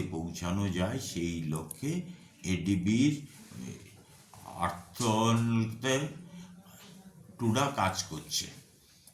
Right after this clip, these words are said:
কাজ করছে, কাজের যে ডিজাইন কিংবা ড্রয়িং,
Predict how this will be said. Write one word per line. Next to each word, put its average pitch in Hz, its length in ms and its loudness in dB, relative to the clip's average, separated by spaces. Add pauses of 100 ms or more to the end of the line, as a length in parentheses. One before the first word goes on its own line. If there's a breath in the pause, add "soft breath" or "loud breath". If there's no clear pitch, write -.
(180)
কাজ 139 200 8 (180)
করছে, 147 360 2 (380)
কাজের 139 460 6 (680)
যে 117 100 6 (200)
ডিজাইন 101 480 6 (680)
কিংবা 104 260 6 (140)
ড্রয়িং, 104 360 8